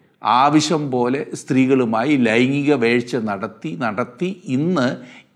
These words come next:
ഏകപത്നിത്വത്തിൽ എത്തിയതല്ല.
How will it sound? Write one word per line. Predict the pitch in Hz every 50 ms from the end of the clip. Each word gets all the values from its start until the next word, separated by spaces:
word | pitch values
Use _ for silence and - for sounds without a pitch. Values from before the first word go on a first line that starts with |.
| - 147 139
ഏകപത്നിത്വത്തിൽ | 147 170 190 185 208 202 165 143 139 - - - 156 156 147 - - - 151 147 - - - 165 165 185 202 202 - -
എത്തിയതല്ല. | 147 117 98 - - 165 160 151 135 120 104 101 110 117 131